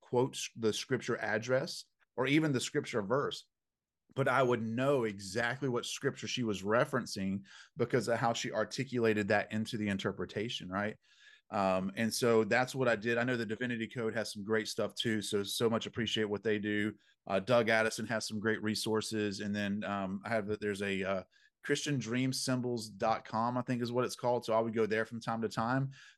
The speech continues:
Um, but now that's on a much more less and less basis, uh, at this point.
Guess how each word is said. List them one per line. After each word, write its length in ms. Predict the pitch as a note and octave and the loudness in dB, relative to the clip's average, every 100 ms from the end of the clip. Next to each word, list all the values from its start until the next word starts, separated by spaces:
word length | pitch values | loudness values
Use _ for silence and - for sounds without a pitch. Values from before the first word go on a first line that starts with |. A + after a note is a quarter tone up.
| _ | _
Um, 420 | G#2 G2+ G2 G2+ A#2+ | 0 2 0 -2 -2
but 360 | A2 A2+ A2 | 4 6 6
now 340 | G#2+ A2+ C3 B2+ | 2 0 2 4
that's 260 | A#2+ A#2 A#2+ | 2 0 -2
on 220 | A2+ A2 | -4 -4
a 60 | |
much 400 | G#2 G#2 A2 A2+ | -4 0 0 0
more 380 | A#2 A2+ G#2+ F#2+ G2 _ _ _ - | -2 0 0 -2 -8 _ _ _ -6
less 360 | A2 A#2 A2 | 0 2 2
and 80 | A2 | 0
less 200 | G#2+ F#2+ | -2 -2
basis, 680 | F#2+ G2 A2 F#2+ F#2 - - | -2 0 0 -2 -4 -4 -4
uh, 200 | G#2+ G2 G2 | -4 -4 -4
at 140 | G2 | -4
this 160 | G2 F#2+ | -6 -10
point. 400 | - B2+ G2 | -6 -4 -6